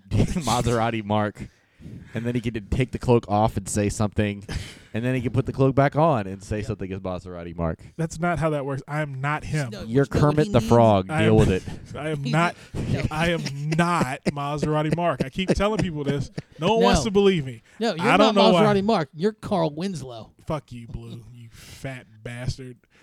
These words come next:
Speaker 3: I
Speaker 2: At
Speaker 3: swear to
Speaker 2: least,
Speaker 3: God.
Speaker 2: <laughs> at least
Speaker 3: At least you don't have
Speaker 1: Either
Speaker 3: multiple
Speaker 1: that, or we're gonna get, like,
Speaker 3: personalities.
Speaker 1: a
Speaker 2: Yeah.
Speaker 1: Rowan Atkinson-esque person to stand behind Marcus on some episodes, just quietly and awkwardly, and we'll just
Speaker 2: Yeah.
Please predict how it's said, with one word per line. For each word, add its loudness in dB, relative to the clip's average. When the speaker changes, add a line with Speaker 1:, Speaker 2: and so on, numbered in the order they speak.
Speaker 3:
I -8
Speaker 2:
At 2
Speaker 3:
swear -2
to -2
Speaker 2:
least, -2
Speaker 3:
God. -8
Speaker 2:
<laughs> -16
at -18
least -8
Speaker 3:
At -12
least -2
you -4
don't 0
have 0
Speaker 1:
Either -2
Speaker 3:
multiple 4
Speaker 1:
that, 2
or 6
we're 8
gonna 2
get, 4
like, 6
Speaker 3:
personalities. 8
Speaker 1:
a 10
Speaker 2:
Yeah. 6
Speaker 1:
Rowan 4
Atkinson-esque -8
person -4
to -2
stand -6
behind -2
Marcus 0
on -6
some -2
episodes, 2
just -4
quietly -2
and -2
awkwardly, 2
and -6
we'll -2
just -6
Speaker 2:
Yeah. -6